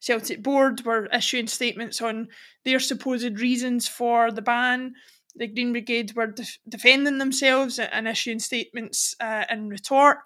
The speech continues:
And I have to say, I was, to, to, to kind of get, um,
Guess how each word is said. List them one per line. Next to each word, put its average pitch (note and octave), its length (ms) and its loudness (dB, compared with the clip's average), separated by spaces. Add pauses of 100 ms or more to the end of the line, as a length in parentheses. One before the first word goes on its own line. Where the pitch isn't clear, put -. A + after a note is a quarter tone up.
(960)
And C#4 100 6
I C#4 40 2
have F4 220 6
to F#4 120 2
say, C4+ 180 0
I C4 100 8
was, C#4+ 340 -4 (720)
to, D4+ 100 2
to, C#4+ 320 -2 (840)
to D4 100 -6
kind E4+ 300 4
of B3+ 220 0 (440)
get, C4 320 4 (1120)
um, A3 500 -2